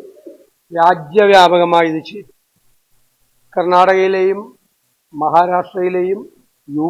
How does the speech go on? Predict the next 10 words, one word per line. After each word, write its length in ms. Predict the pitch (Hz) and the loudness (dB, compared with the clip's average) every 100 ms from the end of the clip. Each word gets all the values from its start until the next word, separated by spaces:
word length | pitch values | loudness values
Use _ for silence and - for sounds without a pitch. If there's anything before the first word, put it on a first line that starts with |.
| 156 | -6
പിയിലെയും 500 | 190 190 190 190 233 - _ _ _ _ _ _ | -2 2 2 2 0 -8 _ _ _ _ _ _
അടക്കമുള്ള 500 | 151 160 196 185 185 | -6 -6 -6 -4 -2
നിരവധി 480 | 208 180 180 214 233 | -2 -4 -4 -4 -4
സംസ്ഥാനങ്ങളിലെ 840 | 233 214 208 196 185 180 170 175 226 - _ _ _ _ _ _ _ _ _ _ - | -4 -4 2 2 2 -2 -2 -4 -6 -10 _ _ _ _ _ _ _ _ _ _ -10
തെരഞ്ഞെടുപ്പുകളിൽ 680 | 170 180 190 185 185 175 226 359 _ _ _ _ _ _ _ 165 | -6 -4 -6 -6 -8 -8 -12 -16 _ _ _ _ _ _ _ -16
ബി 100 | 180 | -8
ജെ 160 | 185 | -6
പി 200 | 190 202 190 - _ _ _ _ _ 156 | -6 -8 -14 -16 _ _ _ _ _ -12
ഇത് 120 | 170 | -8
ഉപയോഗിച്ചു. 560 | 160 151 147 139 - | -6 -4 -4 -8 -12